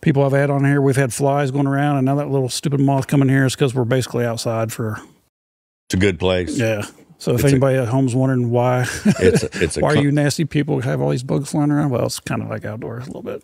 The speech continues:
Speaker 2: It actually kinda reflects your personality.
Speaker 1: <laughs> Oh, really? Is that good or bad?
Speaker 2: I like it.
Speaker 1: Yeah, I love it.
Speaker 2: Otherwise, you wouldn't be what I would call one of my friends.
Speaker 1: That's right.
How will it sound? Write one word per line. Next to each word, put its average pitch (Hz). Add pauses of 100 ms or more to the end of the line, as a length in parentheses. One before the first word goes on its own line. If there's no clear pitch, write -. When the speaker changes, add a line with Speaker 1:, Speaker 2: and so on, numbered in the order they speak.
Speaker 2:
It 101
actually 92 (1600)
kinda 110
reflects 85
your -
personality. -
Speaker 1:
<laughs> -
Oh, 202
really? 214 (520)
Is -
that 196
good 180
or 135
bad? 127 (1120)
Speaker 2:
I 90
like 71
it. -
Speaker 1:
Yeah, 131 (180)
I 135
love 120
it. 127
Speaker 2:
Otherwise, 87
you 85
wouldn't 85
be 85
what 82
I 82
would 80
call 85
one 85
of 90
my 82
friends. 82
Speaker 1:
That's 113
right. -